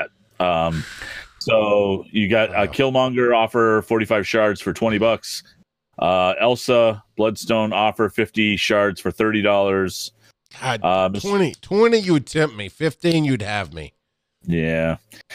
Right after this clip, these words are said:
Speaker 1: Mister Fantastic, fifty shards for thirty dollars. And again, you get materials with this too, but it doesn't really matter.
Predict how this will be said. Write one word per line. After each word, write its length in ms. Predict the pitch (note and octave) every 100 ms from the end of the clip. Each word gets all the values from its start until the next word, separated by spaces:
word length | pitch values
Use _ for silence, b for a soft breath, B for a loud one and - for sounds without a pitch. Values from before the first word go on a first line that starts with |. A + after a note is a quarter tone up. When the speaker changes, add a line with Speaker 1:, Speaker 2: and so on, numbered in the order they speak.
| B B B -
Speaker 1:
Mister 300 | F2+ B2 C3+
Fantastic, 580 | B2+ B2 A#2+ C3 B2 A#2
fifty 280 | - A#2 A#2
shards 420 | G#2 A#2 A2 G#2+
for 120 | - F#2+
thirty 300 | G#2+ G#2 G2+
dollars. 500 | G2 G2 G2 G2 G#2
And 120 | G#2+
again, 180 | A2 A#2
you 80 | G#2
get 160 | G2+
materials 540 | F#2 F2 F#2+ E2+ E2 E2+
with 140 | D#2
this 320 | E2 D2+ - -
too, 280 | F2 D#2 D2+
but 240 | D2+ D2+ _ _
it 140 | F#2+ F2+
doesn't 240 | C#2 -
really 200 | B1+ B1+
matter. 320 | B1 B1 C2+